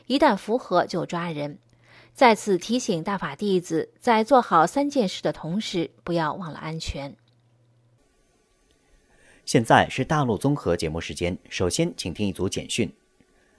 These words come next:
Speaker 2: 明白真相的世人越来越多，觉醒的也快了。劝三退工作相对好做些了，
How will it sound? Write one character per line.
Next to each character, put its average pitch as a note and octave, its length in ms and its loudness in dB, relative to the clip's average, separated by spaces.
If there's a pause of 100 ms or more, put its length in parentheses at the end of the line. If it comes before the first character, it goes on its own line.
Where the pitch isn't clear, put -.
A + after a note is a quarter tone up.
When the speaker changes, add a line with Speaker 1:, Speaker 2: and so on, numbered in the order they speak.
(140)
Speaker 2:
明 G2+ 200 2
白 A2 140 4
真 E3 180 0
相 E3 220 -2
的 D#2 60 -6
世 - 180 0
人 D2+ 320 -4
越 F2 180 0
来 C#2+ 140 -4
越 F2 140 0
多， F2 280 -2 (140)
觉 G2+ 180 0
醒 G2 160 -4
的 D2+ 80 -10
也 D2+ 140 -6
快 F#2 300 -2
了。 C2 160 -14 (360)
劝 G2+ 240 2
三 F3+ 240 -2
退 A#2+ 160 -2
工 G2 200 -2
作 - 240 0
相 F#2+ 180 -4
对 F#2 100 0
好 - 220 -12
做 A2+ 180 0
些 D#2 220 -2
了， C#2 180 -8